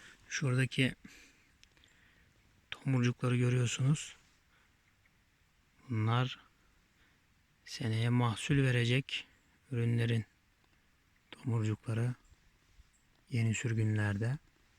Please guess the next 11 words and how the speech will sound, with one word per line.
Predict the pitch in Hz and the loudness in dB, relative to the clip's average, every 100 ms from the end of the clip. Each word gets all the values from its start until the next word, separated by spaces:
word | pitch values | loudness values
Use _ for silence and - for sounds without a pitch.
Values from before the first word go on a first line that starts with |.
| _ _ _ _ _ _ _ _ - - - - - - - - - - - _ _ - _ - | _ _ _ _ _ _ _ _ -20 -20 -20 -20 -20 -20 -20 -20 -20 -20 -20 _ _ -20 _ -2
Yaban | 147 147 | 4 6
mersinlerimize | 147 147 143 - 147 143 143 139 147 | 8 8 8 8 8 10 8 8 6
ara | 143 139 147 | 6 8 8
ara | 139 143 - - - - _ _ _ _ _ _ _ _ _ _ _ | 8 6 2 -6 -20 -20 _ _ _ _ _ _ _ _ _ _ _
sıvı | - - 147 143 143 | -10 0 4 6 6
kükürt | 156 156 147 151 | 4 4 4 6
verdik. | 123 113 151 - - _ _ _ _ _ _ _ _ _ _ _ _ _ _ _ _ _ _ _ _ _ _ - | 4 6 2 2 -8 _ _ _ _ _ _ _ _ _ _ _ _ _ _ _ _ _ _ _ _ _ _ -8
Çünkü | - 127 - 131 143 - - | 0 2 4 4 4 -2 -6
toprağın | 131 120 - 135 131 | -4 -2 2 4 6
P | - 139 | 6 6
H | 139 | 6